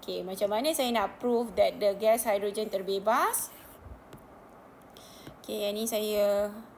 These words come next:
kecilkan saiz. Okey. Apa saya buat adalah, ah, tengok, eh, bila kita guna tabung uji, okey,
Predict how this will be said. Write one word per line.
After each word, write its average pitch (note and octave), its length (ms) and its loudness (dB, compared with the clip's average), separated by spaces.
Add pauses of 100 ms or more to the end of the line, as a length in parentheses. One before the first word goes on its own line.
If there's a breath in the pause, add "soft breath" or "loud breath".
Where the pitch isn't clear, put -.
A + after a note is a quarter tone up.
(200)
kecilkan G#3 640 -8
saiz. G3 1120 -6 (400)
Okey. - 400 -14 (2500 loud breath)
Apa G#3+ 240 0
saya B3 240 0
buat A#3+ 320 4
adalah, A3+ 800 2 (160)
ah, F#3+ 560 -10 (1500)
tengok, D#4 320 2
eh, E4+ 160 6
bila C#4 320 0
kita D#4+ 240 0
guna C#4 320 0
tabung B3+ 400 6
uji, G#3+ 480 -4 (400)
okey, A#3 320 -6